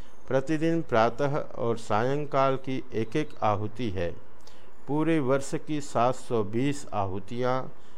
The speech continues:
यही मानो सात सौ बीस ईंटें हैं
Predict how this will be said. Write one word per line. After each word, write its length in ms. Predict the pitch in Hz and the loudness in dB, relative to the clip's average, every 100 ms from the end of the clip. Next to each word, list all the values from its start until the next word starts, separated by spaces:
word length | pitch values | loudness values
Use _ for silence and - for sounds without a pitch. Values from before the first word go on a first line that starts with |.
| - - | -4 -2
यही 360 | 104 117 160 | 0 0 0
मानो 360 | 147 113 113 110 | 2 2 2 0
सात 320 | 104 110 127 | 0 2 2
सौ 240 | 123 - 95 | 2 -2 -2
बीस 440 | 85 113 123 - - | 0 -2 -2 -2 -4
ईंटें 340 | 95 90 110 | -4 0 0
हैं 300 | 82 80 82 | 0 -2 -4